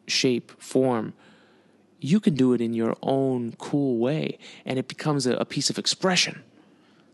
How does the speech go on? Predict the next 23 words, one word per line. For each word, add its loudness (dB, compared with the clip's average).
That 0
was 2
never 2
possible -2
without -2
three -6
D -12
printing. -10
You -4
know, -2
the -2
medical 4
advances 0
that -6
have -8
been -12
done -6
with -8
three -4
D -4
printing -6
are -4
astounding. 0